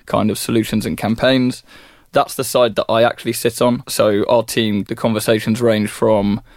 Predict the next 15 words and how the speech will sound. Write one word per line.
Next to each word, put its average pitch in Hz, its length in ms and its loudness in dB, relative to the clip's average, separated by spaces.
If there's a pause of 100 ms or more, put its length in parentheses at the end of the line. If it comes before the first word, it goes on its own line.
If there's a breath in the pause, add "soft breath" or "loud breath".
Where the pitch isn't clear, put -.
(160 soft breath)
commercial 143 440 2
agreements 135 600 2 (120)
to 101 340 0
kind 107 240 -4
of 95 80 -8
providing 110 580 0
tech - 300 -2
solutions 107 640 -2
to 110 320 -4
the - 140 0
actual 107 400 -6
campaign 110 480 -4
activation - 480 -6
as - 100 -8
well. - 180 -4